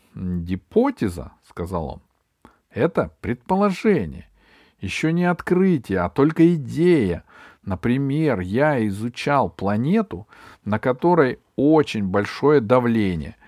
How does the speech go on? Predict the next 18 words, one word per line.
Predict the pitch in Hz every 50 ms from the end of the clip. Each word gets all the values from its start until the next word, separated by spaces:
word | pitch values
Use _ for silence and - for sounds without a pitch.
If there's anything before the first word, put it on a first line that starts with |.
| - - - - _ -
горячий | 101 107 117 151 185 196 185 - - 156
воздух, | 131 107 90 92 104 123 135 135 127 120 107 101 98 92 - -
много | 110 120 156 180 185 180
вулканов | 160 160 160 156 147 - 151 151 165 165 156 139 -
и | 143
землетрясений, | 135 131 143 143 139 143 139 139 135 139 143 - - - - 123 123 127 123 117 107 98 87 85 - - - - _ -
и | - 90
даже | 87 92 101 107 131 151 170 175 160 170 175 165 151
идут | 139 120 117 120 113 92 - - - _ -
каменные | - - 127 131 135 135 127 123 120 120 123 131 135 139 139 131 127
дожди. | 117 113 131 131 127 117 110 104 104 107 110 110 117 107 95 98 _ _ _ - - - - _ _ _ -
И | 101 98
я | 101 104 101 110 123 139 147 151 147 135
предположил, | - - 107 98 101 98 _ _ - 95 92 92 92 87 85 80 - - 120 147 180 190 185 170 131 -
что | - - - - 110 107
на | 107 107
такой | 101 - 120 - - 143 127 107
планете | - - 95 92 92 90 92 113 143 170 185 190 175 - - - -